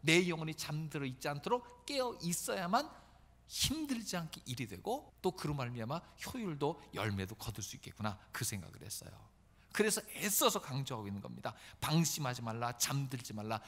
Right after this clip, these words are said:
영적 각성 상태를 늘 유지해라" 이야기하고 있는 거죠. 이 본문에서 말하는 기도의 상태는요, 본질적으로 민감하게 깨어 있어야 가능한 겁니다. 어느 순간 기도가 형식이 되고 말면은요,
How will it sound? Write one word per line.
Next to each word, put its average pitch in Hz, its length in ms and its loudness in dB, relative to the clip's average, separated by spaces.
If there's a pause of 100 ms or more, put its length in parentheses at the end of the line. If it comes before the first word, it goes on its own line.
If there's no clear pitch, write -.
(140)
영적 170 560 2
각성 - 400 -6
상태를 156 460 -6
늘 185 400 0
유지해라" 135 520 -2 (140)
이야기하고 110 540 -4
있는 - 140 -10
거죠. - 260 -16 (840)
이 233 220 2
본문에서 180 480 2
말하는 143 260 0
기도의 139 320 -2
상태는요, 139 600 -2 (240)
본질적으로 202 720 0 (160)
민감하게 196 580 0 (140)
깨어 143 320 -2
있어야 165 480 0 (100)
가능한 101 420 -4
겁니다. - 440 -18 (640)
어느 190 240 10
순간 165 340 0
기도가 127 560 0
형식이 214 540 -4
되고 139 220 -4
말면은요, 95 600 -6